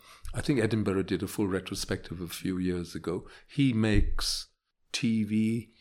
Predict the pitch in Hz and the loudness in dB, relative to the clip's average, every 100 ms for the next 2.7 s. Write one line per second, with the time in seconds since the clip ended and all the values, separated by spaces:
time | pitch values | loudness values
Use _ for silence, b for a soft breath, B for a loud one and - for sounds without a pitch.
0 | b b - 101 92 95 - - - - | b b -6 -4 -4 -6 -14 -18 -16 -2
1 | 98 - - 87 - 98 95 98 - B | 0 2 2 0 0 -2 0 -4 -8 B
2 | B - - - 151 185 185 | B -4 0 2 6 6 4